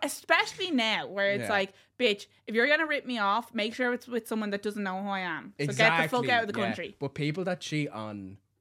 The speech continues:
Speaker 2: people with any sort of pa-, platform are very brave. Very, very brave. 'Cause it's so easy gonna get back to you now. So fucking easily.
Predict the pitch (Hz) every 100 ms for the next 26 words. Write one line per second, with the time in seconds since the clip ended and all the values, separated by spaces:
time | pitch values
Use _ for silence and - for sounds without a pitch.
0 | - 123 110 107 98 107 107 101 107 98
1 | - - 101 - 101 85 90 87 92 101
2 | 95 92 90 85 85 - _ _ _ _
3 | 110 98 104 98 98 92 85 85 85 85
4 | - _ _ _ _ _ _ 131 117 -
5 | - 143 160 143 135 131 120 110 98 95
6 | 92 - 92 85 98 _ _ - - 143
7 | 127 127 113 98 95 92 -